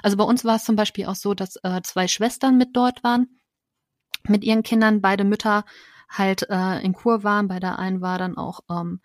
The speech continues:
der Vater am Anfang noch mit dabei, bei der anderen kam der Vater dann so in die letzten Woche, weil die, äh, Väter konnten sich dann auch dazu buchen. Ich glaub, wir hatten zwei oder drei, äh, Väter, die alleine da waren mit ihren Kindern.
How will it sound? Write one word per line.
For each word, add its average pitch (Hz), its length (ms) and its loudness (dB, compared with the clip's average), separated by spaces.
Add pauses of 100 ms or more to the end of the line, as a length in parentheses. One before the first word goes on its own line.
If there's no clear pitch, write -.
(600)
der 180 120 0
Vater 175 320 2
am 180 120 2
Anfang 240 460 2
noch 214 160 -2
mit 220 220 0
dabei, 214 760 0
bei 185 100 -2
der 175 140 -2
anderen 190 240 0
kam 185 220 -2
der 180 100 -2
Vater 185 300 -4
dann 185 140 0
so 185 100 -4
in 180 80 -2
die 180 100 -2
letzten 180 380 -4
Woche, 226 280 0
weil 190 140 0
die, 180 220 -2
äh, - 260 -8
Väter 190 360 0
konnten 185 280 -2
sich 185 100 -6
dann 180 140 -4
auch 170 140 -4
dazu 226 320 0
buchen. 247 320 0 (260)
Ich - 60 -18
glaub, - 160 -2
wir 170 60 0
hatten 170 100 -2
zwei 180 340 2
oder 180 200 4
drei, 180 360 2
äh, 175 400 0
Väter, 214 380 2
die - 160 -6
alleine 165 380 -2
da 160 200 -4
waren 160 160 -4
mit 170 160 -6
ihren 165 180 -6
Kindern. 190 400 -2